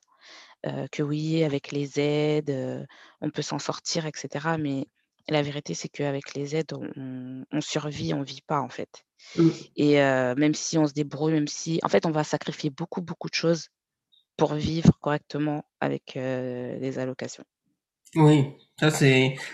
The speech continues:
Speaker 2: ça c'était entre guillemets avant, parce que moi, ma mère, elle m'expliquait que le chômage, on pouvait l'avoir pendant cinq ans, euh, que les allocations, bah, avant, il y avait par exemple l'A P L accession à la propriété, qui a aidé beaucoup de ménages modestes à,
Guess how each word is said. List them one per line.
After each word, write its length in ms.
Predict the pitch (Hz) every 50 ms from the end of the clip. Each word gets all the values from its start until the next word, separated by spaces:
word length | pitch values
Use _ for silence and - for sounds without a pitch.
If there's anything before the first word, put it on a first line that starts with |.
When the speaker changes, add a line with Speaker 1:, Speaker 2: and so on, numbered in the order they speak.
| - -
Speaker 2:
ça 120 | - 190
c'était 360 | 190 - 196 - - 190 - -
entre 320 | 190 190 190 190 - 190
guillemets 280 | 180 180 180 180 175 165
avant, 240 | 165 175 190 196 196
parce 140 | 180 -
que 80 | - 156
moi, 120 | 151 170
ma 160 | 170 170 160 156
mère, 200 | 165 180 185 170
elle 80 | 147
m'expliquait 480 | 143 139 139 - - 160 160 - 180 180
que 120 | 180 165
le 180 | 139 139 143 139
chômage, 380 | 139 - 160 156 160 165 170 165
on 140 | 147 139 -
pouvait 180 | 135 127 127
l'avoir 320 | 127 131 135 143 147 147 -
pendant 220 | 143 127 123 127
cinq 320 | 127 - 165 165 165 165
ans, 400 | 208 190 190 185 185 185 185 190 - - - - - - - - _ -
euh, 680 | - 143 143 143 143 143 139 139 135 135 135 135 135 135
que 400 | 139 139 - - 156 147 147 143
les 440 | 147 151 147 147 143 147 143 143 139
allocations, 720 | 160 156 160 156 156 160 156 151 147 - - 180 175 170
bah, 160 | 170 147 131 -
avant, 280 | - 156 151 147 170
il 80 | 170 170
y 20 |
avait 220 | 147 139 143 147 139
par 160 | 143 143 139
exemple 320 | 147 151 160 160 160 151
l'A 100 | 143 139
P 160 | 143 - - 160
L 400 | 156 156 147 143 - - - - -
accession 580 | 147 143 143 - - - 160 151 - - 160
à 60 | 156 143
la 80 | 139
propriété, 680 | 139 - 151 143 - - - 143 139 139 - 233 262 254
qui 140 | - - 135
a 60 | 127
aidé 240 | 123 135 135 135 131
beaucoup 360 | 139 147 156 160 160 - 180
de 60 | 151
ménages 360 | 156 156 151 156 151 151 139
modestes 540 | 143 139 143 151 160 175 175 170 - - 143 135 131 - - - - - _ _
à, 260 | - 143 143 143 143